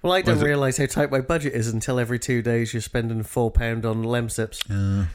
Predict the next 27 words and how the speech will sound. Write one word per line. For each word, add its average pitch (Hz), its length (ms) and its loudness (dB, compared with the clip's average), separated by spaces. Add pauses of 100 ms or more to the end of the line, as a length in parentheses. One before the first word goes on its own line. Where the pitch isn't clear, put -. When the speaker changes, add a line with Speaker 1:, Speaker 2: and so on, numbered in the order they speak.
(220)
Speaker 1:
and 120 180 0
eight 127 180 0
pound 123 280 2
on 120 100 0
the 120 80 -2
bus. 127 360 -6 (1000)
Speaker 2:
Yeah. 90 180 -6 (120)
It's - 300 -20
supposed 113 220 0
to - 40 -4
be - 40 -4
snow 107 280 0
this 92 220 -2
week 98 180 -4
as 95 60 -2
well. 98 220 -2 (680)
Speaker 1:
Well, 302 80 -6
that's 277 140 -4
gonna 117 160 0
be 110 80 0
good 120 160 0
for - 80 -4
my 117 120 2
holiday, 131 440 2
isn't 359 160 4
it? - 40 -6 (240)
Speaker 2:
Ugh. 131 460 -2